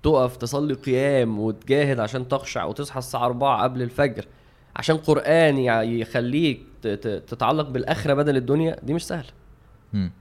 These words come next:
Speaker 1: دي التزكيه، ان انت تبقى من عايز تبقى همك هم الاخره. النبي عليه الصلاة والسلام يقول: "إيه من كانت
Speaker 2: صح، صح.
Speaker 1: الدنيا همه ومن كانت الاخره همه". آه، ف-، فبالتالي انت همك ايه؟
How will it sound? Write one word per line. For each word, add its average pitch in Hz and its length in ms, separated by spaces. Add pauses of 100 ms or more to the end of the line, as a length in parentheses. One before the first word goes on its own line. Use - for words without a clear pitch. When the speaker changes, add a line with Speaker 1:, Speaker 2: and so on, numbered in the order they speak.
(120)
Speaker 1:
دي 120 80
التزكيه، 156 520
ان 117 100
انت 160 440
تبقى 127 360
من 120 260 (180)
عايز 147 520
تبقى 117 500
همك 160 420 (240)
هم 123 200
الاخره. 139 240
النبي 147 80
عليه 143 60
الصلاة 147 180
والسلام - 20
يقول: 147 180
"إيه 135 80
من 127 160
كانت 135 280
Speaker 2:
صح، 131 80
صح. 117 60
Speaker 1:
الدنيا 143 420
همه 180 200 (520)
ومن 117 180
كانت 143 340
الاخره 139 580 (140)
همه". 139 280 (800)
آه، 110 200
ف-، 101 1040
فبالتالي 147 600 (260)
انت 139 160
همك 156 340
ايه؟ 143 220